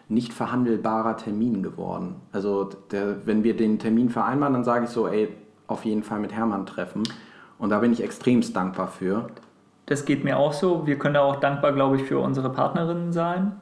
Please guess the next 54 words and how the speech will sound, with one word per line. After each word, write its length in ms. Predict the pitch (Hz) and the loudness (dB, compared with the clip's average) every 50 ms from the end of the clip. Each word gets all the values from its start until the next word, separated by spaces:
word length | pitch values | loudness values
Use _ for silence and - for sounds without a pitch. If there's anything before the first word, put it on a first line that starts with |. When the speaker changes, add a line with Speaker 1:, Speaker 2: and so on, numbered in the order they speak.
| - - | -8 -4
Speaker 2:
also, 540 | 143 131 120 135 135 131 131 131 131 - 143 | -2 -2 -2 0 0 0 0 0 -2 -2 -2
ähm, 320 | 135 127 127 131 127 127 127 | -2 -2 0 0 -2 -2 -4
für 960 | 127 - - 135 135 131 127 127 - - - - - - - - 113 101 113 | -6 -8 -2 0 0 2 2 2 0 0 -2 -4 -4 -8 -10 -10 -10 -8 -8
Sophia 460 | 135 139 147 135 135 135 - 139 135 131 | -8 -4 -4 -4 -4 0 0 2 2 2
und 160 | 131 135 135 | 2 0 0
Nadine, 440 | 131 131 131 131 135 143 143 147 147 - - - - - - | 0 0 2 2 0 0 0 -2 -4 -6 -12 -18 -12 -2 2
dass 200 | 135 135 135 - | 2 2 2 2
die 100 | 151 143 | 2 2
das 220 | 135 135 135 135 | 4 4 2 2
aber 200 | 131 127 131 131 | 0 2 2 4
auch 140 | 127 131 131 | 2 2 0
so 120 | - 139 | 0 0
akzeptieren. 760 | 139 139 135 - - 131 131 - - - 151 135 127 123 123 - | 0 0 0 -2 -4 -4 -4 -4 -4 -2 0 0 0 0 0 0
Also 140 | - 127 131 | 0 0 0
ich 120 | 127 127 - | 0 0 0
hab 120 | 135 - | -2 0
da 100 | - 135 | 0 -2
von 160 | 135 - 139 | 0 0 0
Anfang 320 | 135 139 139 135 - 147 147 | 0 0 0 0 0 0 0
an 260 | 143 147 147 147 147 147 | 0 0 0 -2 -4 -2
von 200 | - 160 147 139 | -2 -2 0 0
denen 220 | 143 147 147 143 | 0 0 0 0
gehört, 320 | 139 143 147 143 143 143 - - - - - - | -2 0 2 2 0 0 -2 -8 -12 -14 -20 -20
ich 100 | - - | -14 -4
find 140 | - 156 143 | -2 0 2
das 120 | 127 123 - | 2 2 2
super, 260 | 143 135 - 190 175 | 2 2 4 4 4
dass 180 | 175 175 175 - | 4 2 2 2
ihr 60 | 180 175 | 2 2
das 180 | 175 170 175 | 2 0 -2
tut 300 | - - 190 190 208 - - - - - - - - _ - | -4 -2 0 0 0 0 -4 -8 -16 -20 -20 -20 -20 _ -4
Speaker 1:
Mhm. 120 | - 139 131 | 0 4 4
Speaker 2:
und 300 | 143 143 139 135 - 143 | 6 6 4 2 0 2
macht 280 | 139 143 160 - - - | 2 2 2 2 2 0
das 140 | 131 - - | 0 2 2
auf 200 | 120 127 123 - | 2 0 0 0
jeden 260 | - 127 127 127 127 | 0 2 2 2 0
Fall. 380 | 127 - 135 131 135 139 147 - | 0 2 2 4 4 4 4 4
Und, 440 | 123 131 131 143 139 131 - - | 2 2 2 2 0 0 0 6
äh, 320 | - - 175 170 127 117 120 | 6 8 8 8 6 4 2
Speaker 1:
<clears throat> 0 | |
Speaker 2:
Sophia 380 | - 127 127 - - 151 139 | 0 0 -2 0 2 4 4
hat 140 | 135 131 135 | 4 4 2
sich 160 | - 143 135 | 2 0 2
ja 80 | 135 135 | 4 4
jetzt 220 | 135 131 127 - - | 4 4 2 0 0
grad 160 | 135 131 135 | 0 0 2
von 120 | - 139 | 2 0
einer 80 | 135 135 | 0 0
Freundin 300 | 135 - 139 139 135 131 | 0 2 2 2 4 2
zum 160 | 131 - 135 135 | 2 0 -2 -4
Spaziergang 560 | - - 135 135 - 147 143 135 127 127 120 | 0 0 -2 0 2 0 2 2 2 2 2
abholen 400 | 123 127 - - 135 131 127 123 | 0 -2 0 0 0 2 2 2
lassen, 460 | 127 131 131 - 160 156 165 185 175 | 0 0 -2 -2 -4 -4 -4 -6 -6